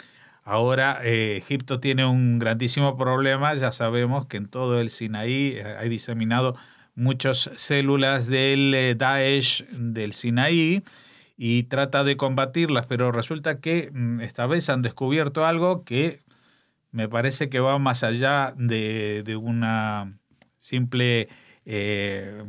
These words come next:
un capricho de, de decir, "Bueno, al final dijimos cuatro días, pero con uno vamos a abrirlo". Me parece que la amenaza que han descubierto era muy, muy, ¿cómo decirlo?, muy objetiva, muy, ya se sabía exactamente lo que iba a hacer y que,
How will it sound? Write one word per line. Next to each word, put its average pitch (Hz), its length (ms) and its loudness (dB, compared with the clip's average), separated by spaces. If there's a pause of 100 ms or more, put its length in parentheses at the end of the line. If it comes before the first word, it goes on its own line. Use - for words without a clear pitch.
(140)
un 139 200 0
capricho 131 600 -2
de, 104 260 -4
de 104 160 -6
decir, 120 260 -2
"Bueno, 120 340 0
al 107 100 -6
final 131 260 -2
dijimos 131 360 -2
cuatro 123 280 -2
días, 135 180 0
pero 117 160 -6
con 113 180 -4
uno 117 340 0 (280)
vamos 107 320 -6
a 107 40 -4
abrirlo". 98 440 -10
Me 117 140 -8
parece 120 380 0
que 120 100 -2
la 113 80 2
amenaza 127 560 0 (420)
que 127 100 -2
han 131 100 2
descubierto 135 640 0
era 117 280 2
muy, 120 1200 4 (840)
muy, 131 540 0 (160)
¿cómo 123 220 0
decirlo?, 127 480 2
muy 143 240 4
objetiva, 156 920 2
muy, 147 560 2
ya 135 200 0
se 135 160 -2
sabía 131 340 0
exactamente 131 760 -2
lo 110 120 0
que 107 100 -6
iba 117 100 -2
a 104 40 -4
hacer 170 260 -2
y 143 100 -4
que, 107 240 -8